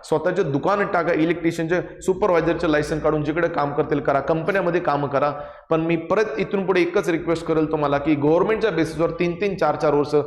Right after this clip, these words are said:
बिनकामी रीडिंग रूममध्ये घासू नका. एक्झाम फॉर्म आला, रीडिंग रूममध्ये वापस जायचं, थोडा अभ्यास करायचा, तीन चार महिन्यात एक्झाम झाली, वापस कामाला जायचं.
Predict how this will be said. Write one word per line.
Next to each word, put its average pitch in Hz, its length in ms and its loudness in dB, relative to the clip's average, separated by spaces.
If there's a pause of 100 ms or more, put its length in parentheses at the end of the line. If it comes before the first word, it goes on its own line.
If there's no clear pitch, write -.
(220)
बिनकामी 185 460 0
रीडिंग 156 260 2
रूममध्ये 156 280 2
घासू 123 280 -2
नका. 160 280 -2 (800)
एक्झाम 151 340 0
फॉर्म 208 240 2
आला, 190 440 0
रीडिंग 165 280 2
रूममध्ये 156 320 2
वापस 139 260 2
जायचं, 180 420 0 (200)
थोडा 147 160 2
अभ्यास 143 300 0
करायचा, 156 360 2
तीन 165 220 0
चार 156 180 2
महिन्यात 156 300 0
एक्झाम 143 220 0
झाली, 170 140 2
वापस 135 360 0
कामाला 120 320 0
जायचं. 143 300 0